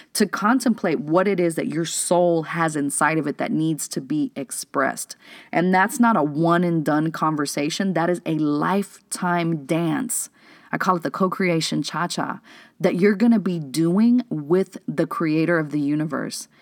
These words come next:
And there are gonna be times where he's, where the creator's spinning, spinning you all over the floor, dipping you, bringing you back up. You're gonna be doing a little cha-cha all over the ballroom floor.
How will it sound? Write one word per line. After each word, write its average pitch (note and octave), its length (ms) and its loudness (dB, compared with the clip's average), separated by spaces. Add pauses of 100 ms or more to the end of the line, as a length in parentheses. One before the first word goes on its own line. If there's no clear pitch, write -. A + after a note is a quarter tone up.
(320)
And F3+ 140 4
there F#3 100 4
are - 20 0
gonna F#3+ 160 0
be F#3 120 -2
times F#3+ 360 -6
where E3 120 -2
he's, G#3+ 400 0
where E3 440 0 (760)
the F3 140 0
creator's F#3 520 2 (180)
spinning, A#3 600 4
spinning A#3+ 360 4
you A3+ 140 6
all F#3+ 160 4
over F3 160 4
the D#3 80 0
floor, G3+ 380 2
dipping G#3+ 480 4
you, F#3+ 340 2 (240)
bringing A#3 380 4
you G#3 100 2
back F#3+ 300 0
up. F#3+ 160 0
You're F3+ 80 -4
gonna G3 160 0
be F3+ 120 -2
doing G3+ 240 2
a F3 60 2
little F#3+ 280 0
cha-cha - 640 -2
all F#3 220 2
over F3+ 180 2
the D#3+ 120 -2
ballroom F3+ 520 2
floor. E3 680 2